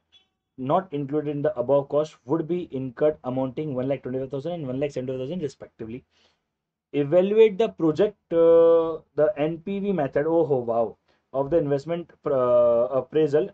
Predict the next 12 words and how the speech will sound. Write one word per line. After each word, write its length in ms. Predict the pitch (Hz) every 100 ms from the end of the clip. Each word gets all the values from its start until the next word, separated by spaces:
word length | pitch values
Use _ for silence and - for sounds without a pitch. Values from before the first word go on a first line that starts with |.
| 131
assuming 360 | 131 151 170
the 100 | 170 170
company 300 | 143 127 160 170 147
cost 220 | 156 156
of 60 | 139
the 40 | 147
capital 320 | 123 139 156 131
would 120 | 131 151
be 80 | 190
twelve 200 | 127 120
percent। 320 | - 98 104 -
अरे 160 | 170